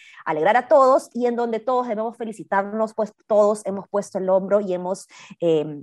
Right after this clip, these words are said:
sido parte de esta, este resultado tan importante, ¿no? Sin embargo, ese mismo día, el treinta y uno de diciembre, eh, se cierra el año también con una muy mala noticia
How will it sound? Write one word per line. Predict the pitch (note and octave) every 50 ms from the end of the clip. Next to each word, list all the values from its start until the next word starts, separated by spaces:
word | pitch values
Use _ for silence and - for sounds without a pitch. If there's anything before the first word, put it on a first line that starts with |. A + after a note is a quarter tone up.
| _ _ _
sido | - - A#3 G#3+ G3+ G3+
parte | G#3 G#3+ A3 G#3+ G#3+ - G#3+ F#3
de | F3 F3
esta, | F3+ F3 - - F#3+ G3
este | - - F3+ F3 - - G3
resultado | F#3+ F#3+ F#3 - E3 C#3 - E3+ E3 E3+ E3+
tan | - E3+ E3
importante, | E3 D#3+ E3 - - - - - - _ _ _ _
¿no? | - - A3+ - - - - - - - - - - - - -
Sin | - E4+ E4
embargo, | F4+ E4+ G#4+ A4+ A4 G4+ F#4 G#4+ D#5 -
ese | - D4+ - - E4 D#4
mismo | D4+ D4+ B3 C4+ C#4 C4
día, | C4+ D4+ C#4+ C#4 C4
el | B3+ -
treinta | C4 B3 A#3 A#3 G3+
y | G#3
uno | G#3 A3 A3+ A#3 A#3 A#3 A#3+ A#3+ -
de | G3+ G#3 A3 A#3
diciembre, | A#3 G#3 - - - A#3 A3 A3 G#3+ A3 A3 A3+ A#3 - - -
eh, | G3 F#3+ F3+
se | - - E3+
cierra | - - - C4+ C#4 C4 A#3+ A#3 G3
el | F#3+
año | G3+ G#3 G#3+ G#3+ G#3+
también | - G3 F3 F#3 G3+ G#3 G#3
con | G#3 G#3 G3 G3+
una | G#3+ G#3+ G#3+
muy | G#3+ A#3+ C#4+ D#4 C#4+
mala | G#3+ G3+ G3+ G#3+ A3 A3 A3
noticia | G3+ E3+ D#3 _ - A#3 A#3 A3 - - A3 G3 G#3 G3+ G#3